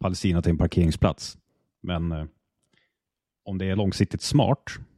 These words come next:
det vet jag inte. Det, det här, det, alltså, <laughs> det är inte som att jag tror att Ham-, Hamas är så här världens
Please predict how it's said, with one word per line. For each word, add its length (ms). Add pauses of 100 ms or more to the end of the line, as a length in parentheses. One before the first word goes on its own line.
(440)
det 260
vet 340
jag 80
inte. 100 (460)
Det, 260
det 120
här, 220
det, 340
alltså, 200
<laughs> 460
det 120
är 20
inte 160
som 100
att 160
jag 240
tror 200
att 100
Ham-, 340
Hamas 600
är 320
så 160
här 140
världens 640